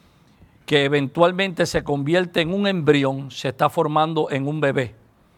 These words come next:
O sea, de la misma forma como una criatura se forma en el vientre, de la misma forma Cristo está siendo formado en nosotros. Él no, él, en el momento en que aceptamos a Cristo, se deposita una semilla de Dios en nosotros,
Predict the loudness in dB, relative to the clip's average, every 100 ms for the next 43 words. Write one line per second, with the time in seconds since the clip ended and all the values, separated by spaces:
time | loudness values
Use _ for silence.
0 | _ -20 _ _ _ -8 -2 2 4 2
1 | 2 2 4 4 4 0 0 -4 -2 -2
2 | 0 -2 0 -2 -2 -4 -4 -4 -4 -2
3 | 0 -2 -2 -8 -10 _ _ _ _ _
4 | _ _ _ -20 _ _ _ _ _ _
5 | _ _ _ -10 -2 2 2 0 -2 -2
6 | 0 0 0 0 0 -2 -2 -6 -6 -6
7 | -6 -6 -6 -4 -2 -2 -4 -6 -6 -6
8 | -6 -12 _ _ _ _ _ _ _ _
9 | _ -10 -6 -4 2 4 4 2 2 0
10 | -2 -4 -4 -2 -2 -2 -2 -2 -2 -2
11 | -2 -4 -4 -2 0 0 0 0 -2 -4
12 | -6 -4 -4 -4 -6 -6 -2 0 0 -2
13 | -2 -2 0 0 0 -2 -4 -4 -6 -6
14 | -6 -8 -10